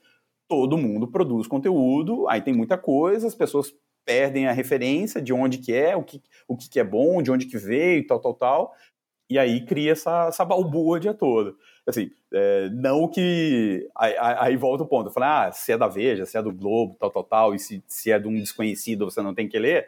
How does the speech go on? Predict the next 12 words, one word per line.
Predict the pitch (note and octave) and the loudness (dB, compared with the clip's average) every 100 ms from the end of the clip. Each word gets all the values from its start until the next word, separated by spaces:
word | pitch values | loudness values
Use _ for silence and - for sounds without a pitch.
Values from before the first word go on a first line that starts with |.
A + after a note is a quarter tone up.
| - - _ | -8 -20 _
parece | B2+ A2+ A#2 - C3 | 0 2 0 0 0
antagônico, | C3 C3 A#2+ A#2 B2 C#3 D3+ | 2 0 2 2 2 0 -2
porque | E3 E3+ | -2 0
eu | E3+ | 0
tô | E3+ | -2
fala-, | - E3+ C3 | 0 0 2
eu | D3+ D#3+ | 0 0
tô | D#3 | -2
criando | C#3 C#3 C3+ D3 | 0 2 2 2
um | E3 | 0
novo | D3 C#3+ D3 | 0 0 0
veículo, | E3+ F#3+ B2+ - F#2 | -2 0 -2 -4 -16